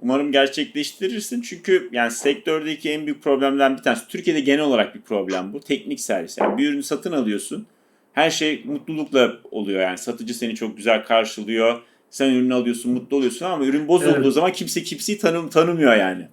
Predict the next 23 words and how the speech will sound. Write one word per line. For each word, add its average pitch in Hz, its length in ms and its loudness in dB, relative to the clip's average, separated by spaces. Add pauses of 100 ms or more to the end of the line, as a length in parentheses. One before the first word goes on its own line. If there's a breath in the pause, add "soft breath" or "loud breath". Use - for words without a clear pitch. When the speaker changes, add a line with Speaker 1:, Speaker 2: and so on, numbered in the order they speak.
Speaker 1:
bu 117 80 -10
tarafta. 113 460 2
Hep 160 240 -6
bir - 40 -12
süreç, 139 460 2
böyle 123 200 4
bir 147 60 6
Speaker 2:
Evet. 139 320 4
Speaker 1:
soğukluk 147 720 -2
giriyor 131 260 8
araya 104 440 6 (260 soft breath)
nedense. 117 520 2
Yani 127 240 0
ürünü 143 420 -4
üretmemiş 151 540 2
olmasına 143 480 -2
rağmen 110 320 4
adam 101 280 0 (500)
ürünü 151 240 2
üretenden 170 580 2
daha 156 160 8
fazla 147 260 6
sahiplenebiliyor. 113 960 0